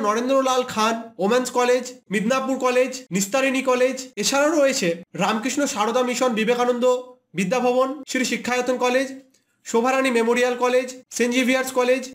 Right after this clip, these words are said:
তাম্রলিপ্ত মহাবিদ্যালয়, বিবেকানন্দ কলেজ, মধ্যমগ্রাম,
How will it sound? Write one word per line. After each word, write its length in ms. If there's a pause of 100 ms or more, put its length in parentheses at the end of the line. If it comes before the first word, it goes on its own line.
তাম্রলিপ্ত 460 (120)
মহাবিদ্যালয়, 640 (480)
বিবেকানন্দ 460 (120)
কলেজ, 260 (280)
মধ্যমগ্রাম, 580